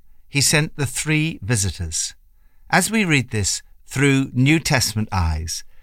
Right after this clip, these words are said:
we can see an image of the Trinity here. It's clear that there are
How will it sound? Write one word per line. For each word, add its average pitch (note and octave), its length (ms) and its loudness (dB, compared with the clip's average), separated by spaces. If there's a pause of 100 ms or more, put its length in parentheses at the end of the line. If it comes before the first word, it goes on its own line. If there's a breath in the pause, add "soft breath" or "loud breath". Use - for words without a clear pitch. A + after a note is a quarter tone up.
(220)
we C3+ 100 4
can D3+ 220 0
see E3+ 460 4
an C#3+ 180 -4 (100)
image B2+ 460 2
of G2 100 -6
the A#2 80 -6
Trinity G#2+ 540 -2
here. D#2 320 -8 (560 soft breath)
It's C#3+ 240 0
clear A#2 580 0
that A#2+ 160 -6
there B2 180 0
are A#2 180 0